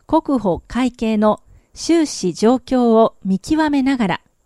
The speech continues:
段階的に資産割を引き下げる保険税率の改定を行います。市民の皆様方にはさらなるご負担をおかけする場合がございますが、本市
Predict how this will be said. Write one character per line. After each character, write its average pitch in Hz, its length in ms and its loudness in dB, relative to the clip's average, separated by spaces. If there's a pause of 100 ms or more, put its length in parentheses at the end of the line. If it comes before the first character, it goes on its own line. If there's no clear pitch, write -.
(580)
段 262 180 2
階 285 180 0
的 254 220 -2
に 233 260 2
資 - 180 -4
産 294 280 0
割 269 300 2
を - 180 2
引 - 140 -10
き 320 180 0
下 262 180 0
げ 302 140 -2
る 233 220 -2
保 175 220 -6
険 247 220 0
税 247 200 0
率 202 260 -6
の 165 140 -2
改 233 280 -4
定 269 220 -2
を 233 180 0
行 214 120 -4
い 202 200 0
ま 180 140 -2
す。 - 160 -14 (640)
市 - 180 -6
民 320 160 0
の 269 100 2
皆 247 200 2
様 294 200 0
方 285 220 -2
に 233 140 2
は 202 220 0 (160)
さ 330 220 -4
ら 311 120 0
な 277 140 -4
る 190 120 0
ご 160 140 -6
負 - 100 -12
担 285 240 -2
を 277 60 0
お 269 40 -4
か 285 140 -4
け 285 140 -2
す - 140 -6
る 277 100 0
場 277 120 -4
合 277 140 -2
が 262 160 0
ご 254 100 -2
ざ 285 120 -4
い 277 80 0
ま 285 120 -2
す 226 100 -8
が、 196 260 -2 (1400)
本 262 220 4
市 - 320 -4